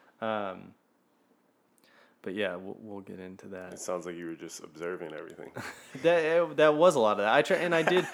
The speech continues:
Speaker 2: <laughs>
Speaker 1: you know, it's funny. It's like, you can't help but sort of,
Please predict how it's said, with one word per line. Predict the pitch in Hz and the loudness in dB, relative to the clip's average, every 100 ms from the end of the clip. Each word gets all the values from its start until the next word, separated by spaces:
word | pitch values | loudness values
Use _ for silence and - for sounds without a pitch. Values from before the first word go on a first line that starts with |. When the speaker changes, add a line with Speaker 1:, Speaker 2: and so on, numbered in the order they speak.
| - | -2
Speaker 2:
<laughs> | - | -2
Speaker 1:
you | - | 0
know, | 175 170 | 4 4
it's | 165 | 4
funny. | - 131 135 127 | 0 2 2 2
It's | 113 120 | 0 0
like, | 107 - | 0 -2
you | 104 104 104 | -8 -6 -8
can't | - 131 135 | -6 -6 -6
help | - 104 110 110 | -2 0 0 -2
but | 104 | -8
sort | - - 101 101 | -8 -6 -4 -2
of, | 104 98 - | -2 -4 -8